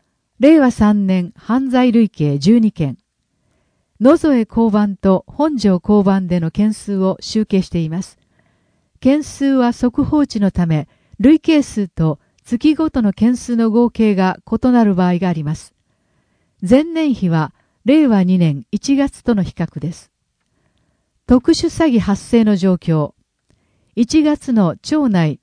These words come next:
特殊詐欺発生件数、一件。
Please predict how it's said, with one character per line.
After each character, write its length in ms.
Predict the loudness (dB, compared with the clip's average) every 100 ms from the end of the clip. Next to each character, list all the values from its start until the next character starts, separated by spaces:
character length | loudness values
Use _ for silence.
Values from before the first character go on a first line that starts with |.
| -4
特 240 | -4 -2
殊 140 | -4 -2
詐 200 | -2 0
欺 80 |
発 320 | -2 -4 -8 -2
生 220 | -2 0
件 220 | 0 -2
数、 400 | -4 -12 -12 -14 _ _ _
一 100 | -8
件。 380 | -8 -6 -6 -6